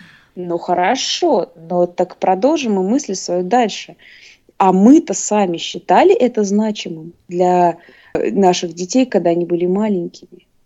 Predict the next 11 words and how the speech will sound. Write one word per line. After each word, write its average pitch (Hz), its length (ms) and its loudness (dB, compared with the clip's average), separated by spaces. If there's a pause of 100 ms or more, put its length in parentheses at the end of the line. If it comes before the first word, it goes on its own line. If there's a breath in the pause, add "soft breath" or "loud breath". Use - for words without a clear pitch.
(560)
Вот 196 220 2
когда 208 360 4
ему 220 340 6
было 233 360 2
шесть - 460 -8
лет 220 320 2
или 175 140 -8
семь, 196 480 0 (340 soft breath)
или 196 220 2
там 185 320 2
восемь, 185 560 0